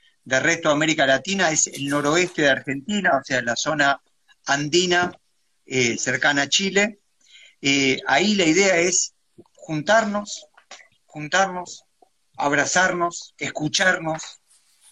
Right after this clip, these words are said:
Viaja gente de todo el país que está lidiando con temas, como dice Borges, con algunos nombres propios diferentes, ¿sí? Gente que viene de Entre Ríos, gente que viene de Santa Fe, gente que viene de Esquel en el sur,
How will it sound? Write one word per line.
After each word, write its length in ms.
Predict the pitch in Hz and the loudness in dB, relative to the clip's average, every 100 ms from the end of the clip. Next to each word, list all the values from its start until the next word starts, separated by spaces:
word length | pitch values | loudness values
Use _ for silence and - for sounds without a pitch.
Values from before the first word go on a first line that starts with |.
| _ _ _ _ _ _ _ | _ _ _ _ _ _ _
Viaja 360 | 131 196 190 185 | -2 0 2 0
gente 300 | 208 185 175 | 0 2 2
de 120 | 156 | 0
todo 260 | 147 202 190 | 0 2 2
el 100 | - | 0
país 540 | 143 156 160 - - | 0 0 -4 -10 -10
que 100 | - | -10
está 200 | 139 170 | -4 -2
lidiando 500 | 165 165 180 190 175 | 0 4 4 4 2
con 200 | 165 151 | 0 0
temas, 520 | 165 185 185 185 - - _ _ _ _ | 0 2 2 0 -4 -10 _ _ _ _
como 220 | 147 143 | 0 2
dice 240 | 175 - 170 | 4 2 2
Borges, 500 | 170 139 - 120 120 | 2 2 0 -2 -4
con 180 | 151 143 | -2 0
algunos 380 | 147 175 220 202 | 0 2 2 2
nombres 300 | 208 196 185 | 2 2 0
propios 320 | 202 208 180 | -2 2 2
diferentes, 800 | 156 180 196 180 151 156 - - _ _ _ _ _ | 2 0 0 0 -2 -4 -6 -12 _ _ _ _ _
¿sí? 420 | - 160 180 226 - - - - | -2 2 2 0 -6 -20 -16 -4
Gente 320 | 160 160 170 | -2 0 0
que 100 | 156 | 2
viene 260 | 160 165 151 | 2 2 2
de 60 | |
Entre 220 | 143 139 | 2 0
Ríos, 340 | 139 190 180 156 | 0 0 0 0
gente 200 | 165 151 | -2 -2
que 80 | 147 | 0
viene 180 | 151 147 | 2 0
de 80 | |
Santa 360 | 131 143 135 135 | 0 0 0 -2
Fe, 180 | 190 185 | 0 -2
gente 260 | 170 160 165 | -2 -2 -2
que 100 | 147 | 0
viene 240 | 160 156 | 0 0
de 80 | 131 | -2
Esquel 400 | 123 - 175 160 | -4 2 4 4
en 100 | 135 | 2
el 120 | 127 | 0
sur, 440 | - 185 185 160 | 0 2 4 2